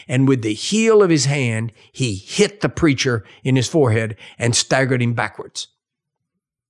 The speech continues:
Having hit the preacher, the moonshiner yelled again, "Get back in your car." The little boy watched as the preacher stepped back,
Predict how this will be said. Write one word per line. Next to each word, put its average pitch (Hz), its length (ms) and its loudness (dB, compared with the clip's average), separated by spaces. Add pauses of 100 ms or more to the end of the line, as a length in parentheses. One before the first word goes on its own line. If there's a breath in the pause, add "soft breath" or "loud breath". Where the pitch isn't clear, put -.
(140)
Having 147 320 2
hit 190 240 2
the 160 80 -2
preacher, 170 500 0
the 131 100 0
moonshiner 143 640 0
yelled 127 360 0
again, 120 540 -6
"Get 135 440 -4
back 123 260 0
in 120 140 -4
your 117 140 -6
car." - 280 -8 (1200)
The 120 100 0
little 147 200 4
boy 127 520 0 (180)
watched 143 680 0 (440)
as 110 240 -2
the 107 100 -8
preacher 143 640 0
stepped - 560 -2
back, 113 380 -4